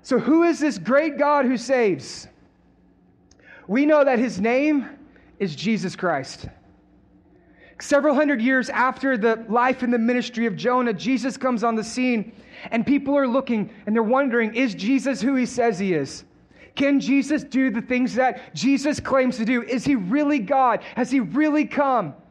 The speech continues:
Can Jesus possibly save me?" And people are wondering, they're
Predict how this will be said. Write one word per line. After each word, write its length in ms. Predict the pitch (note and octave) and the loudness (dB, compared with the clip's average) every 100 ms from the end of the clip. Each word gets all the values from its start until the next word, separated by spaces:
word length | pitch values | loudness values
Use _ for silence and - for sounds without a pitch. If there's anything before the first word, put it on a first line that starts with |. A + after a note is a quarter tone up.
| _ _ - - - | _ _ -20 -20 -2
Can 200 | C#4+ A#3 | 0 0
Jesus 480 | F#3+ C#4 C#4 C#4+ | 2 0 0 -4
possibly 640 | - - D4 C#4+ C4+ A#3 C4 | -4 -2 0 2 0 -2 -2
save 320 | - C4 G#3 | 0 -2 0
me?" 160 | B3+ A#3+ | 0 0
And 80 | |
people 260 | A3+ C#4 C#4 | 0 0 2
are 80 | C4+ | 2
wondering, 460 | B3+ C#4 B3+ A#3+ | 2 2 2 0
they're 220 | G3+ A#3+ | 2 0